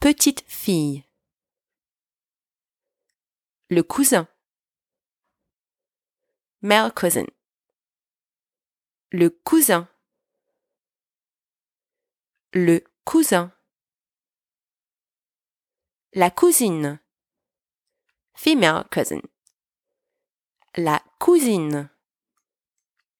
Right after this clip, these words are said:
La cousine. L'oncle.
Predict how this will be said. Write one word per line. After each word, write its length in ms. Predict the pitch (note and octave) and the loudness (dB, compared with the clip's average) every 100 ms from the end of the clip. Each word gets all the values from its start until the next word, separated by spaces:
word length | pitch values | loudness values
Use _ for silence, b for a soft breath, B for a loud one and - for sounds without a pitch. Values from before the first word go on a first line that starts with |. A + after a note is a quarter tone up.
| _ _ _ _ _ _ _ _ _ _ _ _ - | _ _ _ _ _ _ _ _ _ _ _ _ -6
La 320 | F3+ D#3+ D#3 _ _ - | 0 0 0 _ _ -4
cousine. 760 | E4+ F4 - E3+ D3+ D3+ D3+ - _ _ _ _ _ _ _ _ _ _ _ _ _ _ _ _ _ _ _ _ _ _ _ - | 2 2 2 -2 -4 -8 -10 -16 _ _ _ _ _ _ _ _ _ _ _ _ _ _ _ _ _ _ _ _ _ _ _ 0
L'oncle. 720 | A3 D4+ E3+ - - E3+ | 2 2 0 -4 -6 -6